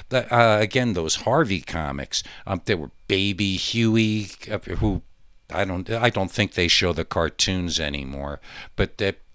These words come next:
these, all these things were like cartoons also, a lot of them. I mean, there were Casper the Friendly Ghost cartoons. Um,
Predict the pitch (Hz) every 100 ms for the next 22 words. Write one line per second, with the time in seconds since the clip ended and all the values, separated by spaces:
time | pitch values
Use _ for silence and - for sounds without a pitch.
0 | - - 160 165 - - 185 185 190 -
1 | 185 180 151 151 131 - - 131 131 -
2 | 165 165 98 - 104 151 - 73 67 69
3 | 69 71 69 64 60 - - - 101 95
4 | 90 90 - - 78 - - 92 82 -
5 | 98 92 78 78 65 90 98 - - 101
6 | 95 92 - 95 95 95 95 - - -
7 | - - - 82 78 -